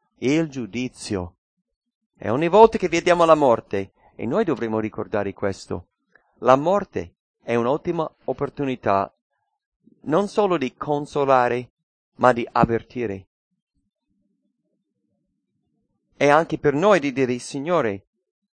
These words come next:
siccome sto vivendo, ho qualche peccato che non voglio rinunciare?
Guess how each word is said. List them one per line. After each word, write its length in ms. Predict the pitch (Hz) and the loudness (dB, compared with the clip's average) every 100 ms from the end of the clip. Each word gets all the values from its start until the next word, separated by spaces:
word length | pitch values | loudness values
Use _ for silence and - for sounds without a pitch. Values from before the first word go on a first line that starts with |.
| _ _ | _ _
siccome 480 | - - 175 220 262 | -20 -18 -10 0 2
sto 280 | - - 139 | 2 0 0
vivendo, 680 | 131 107 104 104 107 117 _ _ _ _ _ - | 0 0 -2 -2 -2 -4 _ _ _ _ _ -4
ho 140 | 220 | -2
qualche 380 | - 320 - 247 | 0 -4 -4 -6
peccato 480 | 175 - 160 190 - | -6 -2 -2 -2 -8
che 140 | 147 | -6
non 160 | 131 127 | -4 -2
voglio 460 | 143 160 143 - _ _ _ _ _ _ _ _ _ _ _ _ _ _ _ _ _ _ _ | 0 0 -2 -6 _ _ _ _ _ _ _ _ _ _ _ _ _ _ _ _ _ _ _
rinunciare? 760 | 110 131 131 117 127 127 139 | -8 -6 -4 -6 -10 -10 -12